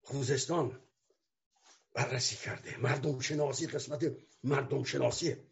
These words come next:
خاطراتشه. جمعیت شناسی، مردم شناسی، فرهنگ شناسی، جامعه شناسی. می‌نویسه: «بومیان آن منطقه با آن که زبانشان فارسی است، لیکن خود را عرب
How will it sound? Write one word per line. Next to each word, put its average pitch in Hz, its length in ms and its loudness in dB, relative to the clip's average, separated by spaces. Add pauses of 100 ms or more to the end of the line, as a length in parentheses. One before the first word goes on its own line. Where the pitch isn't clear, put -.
خاطراتشه. - 800 -2 (1200)
جمعیت 160 400 -6
شناسی، - 480 -6
مردم 76 420 -8
شناسی، - 720 -6 (360)
فرهنگ 131 760 2
شناسی، 104 720 -4 (440)
جامعه 131 360 6
شناسی. - 680 -6 (400)
می‌نویسه: 160 560 4 (220)
«بومیان 175 440 6
آن 202 120 6
منطقه 170 420 4
با 175 240 4
آن 208 120 4
که 208 100 6
زبانشان 160 760 6
فارسی 127 520 -4
است، - 200 -10 (680)
لیکن 156 560 -2
خود 127 400 -4
را 127 280 -4
عرب 101 480 0